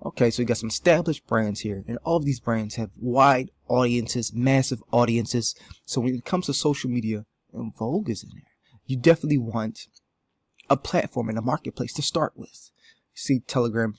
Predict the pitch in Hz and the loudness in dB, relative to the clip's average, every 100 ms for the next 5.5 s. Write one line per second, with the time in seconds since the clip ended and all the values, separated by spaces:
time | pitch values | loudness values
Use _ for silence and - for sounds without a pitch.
0 | - 131 - 120 110 - - 123 196 - | -6 -6 -2 -2 -2 -6 -8 -2 0 2
1 | 269 175 127 147 156 123 - 147 120 110 | 2 2 2 2 2 0 -4 -2 -2 -2
2 | - _ _ _ - 165 170 170 135 - | -8 _ _ _ -8 2 4 4 2 0
3 | 147 147 127 - - 131 - 117 107 - | 2 4 4 0 0 2 2 -2 -4 -10
4 | - - 175 165 165 - - 156 165 156 | -12 -2 0 2 0 -4 -10 -4 -2 0
5 | - 120 - - - | 2 2 0 -12 -16